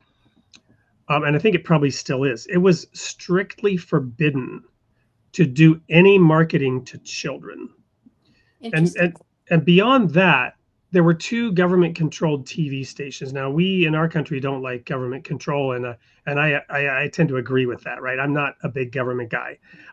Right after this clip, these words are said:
Speaker 1: I think, um, we were created in the image of God, as it says,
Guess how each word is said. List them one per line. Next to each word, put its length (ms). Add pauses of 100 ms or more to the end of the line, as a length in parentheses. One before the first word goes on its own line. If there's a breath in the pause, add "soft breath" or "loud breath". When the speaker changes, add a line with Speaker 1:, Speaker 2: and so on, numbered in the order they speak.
Speaker 1:
I 80
think, 380
um, 360 (1000)
we 120
were 120
created 680 (680)
in 140
the 80
image 200
of 140
God, 400
as 160
it 140
says, 480